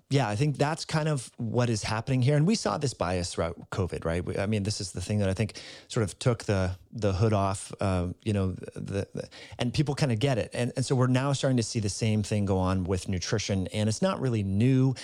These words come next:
This has been going on for quite some time. So I just think we need to be, um, a little bit more cautious with the interpretation of this, especially considering the fact that, um, the, uh, study, the investigator w-, has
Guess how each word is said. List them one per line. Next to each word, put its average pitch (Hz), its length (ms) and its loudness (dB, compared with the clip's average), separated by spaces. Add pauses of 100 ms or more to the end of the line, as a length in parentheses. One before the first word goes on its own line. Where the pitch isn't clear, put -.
(220)
This 117 100 2
has - 40 -6
been 117 160 2
going 107 180 4
on 104 160 4
for 101 160 -2
quite 104 260 -2
some 101 160 -4
time. 92 300 -2
So 120 200 0 (440)
I 156 60 -2
just 165 180 0
think 160 180 -2
we 139 60 2
need 127 160 4
to 120 40 2
be, 110 360 2
um, 101 340 0
a - 60 -6
little 123 160 2
bit 120 120 -2
more 107 140 0
cautious 104 560 -4
with 98 500 -2
the 104 180 0
interpretation 120 760 -2
of 104 100 2
this, 107 160 0
especially - 440 -4
considering 113 360 0
the 104 60 0
fact 101 420 -2
that, 87 300 -2 (360)
um, 85 380 0
the, 92 360 -2 (100)
uh, 98 140 -2 (100)
study, 117 500 0
the 113 120 0
investigator 107 580 2
w-, - 280 -4
has 107 320 -2